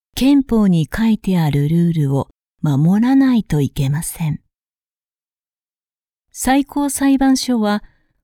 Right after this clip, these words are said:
法律が憲法に違反していないか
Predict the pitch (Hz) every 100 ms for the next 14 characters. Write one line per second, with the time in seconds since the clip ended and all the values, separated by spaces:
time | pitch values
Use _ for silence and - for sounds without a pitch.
0 | _ - 233 254 240 - - 214 220 -
1 | 226 285 269 220 196 160 143 139 139 170
2 | 208 226 - 208 196 170 185 180 - -